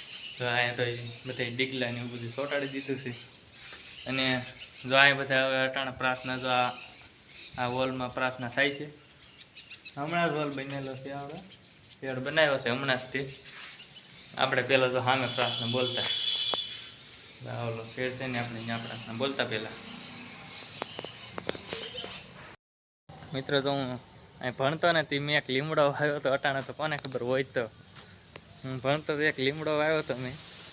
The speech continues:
આ બધા ભાઈબંધો બધાએ વાવ્યા હતા લીમડો. લીમડા ને ઝાડવા ને એવું બધું ઘણાએ વાવ્યું હતું. અને મેં તો જો અહીં ક્યાંક લીમડો વાવ્યો હતો. અટાણે તો લાગતો નથી.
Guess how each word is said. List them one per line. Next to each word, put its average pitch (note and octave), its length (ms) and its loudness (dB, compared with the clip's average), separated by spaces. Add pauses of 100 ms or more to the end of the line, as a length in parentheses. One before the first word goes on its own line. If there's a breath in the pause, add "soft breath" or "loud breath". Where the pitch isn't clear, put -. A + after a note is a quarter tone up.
(560)
આ C3+ 60 2
બધા D3+ 260 10
ભાઈબંધો D#3+ 580 6
બધાએ D#3+ 280 8
વાવ્યા C#3+ 240 8
હતા B2+ 160 2
લીમડો. C3 440 2 (760)
લીમડા E3+ 300 12
ને D3 120 4
ઝાડવા D#3+ 360 10
ને D#3 60 8
એવું D#3 120 6
બધું C#3+ 220 2
ઘણાએ D#3 280 10
વાવ્યું C#3 280 8
હતું. D3+ 160 2 (760)
અને C3+ 480 2 (1000)
મેં C#3 180 2
તો D3 80 2
જો D3 80 4
અહીં D3 180 4
ક્યાંક C3 160 0
લીમડો C#3 280 2
વાવ્યો D3 240 10
હતો. B2+ 360 2 (960)
અટાણે C3+ 280 0
તો B2+ 80 -4
લાગતો C3+ 340 4
નથી. C#3+ 280 2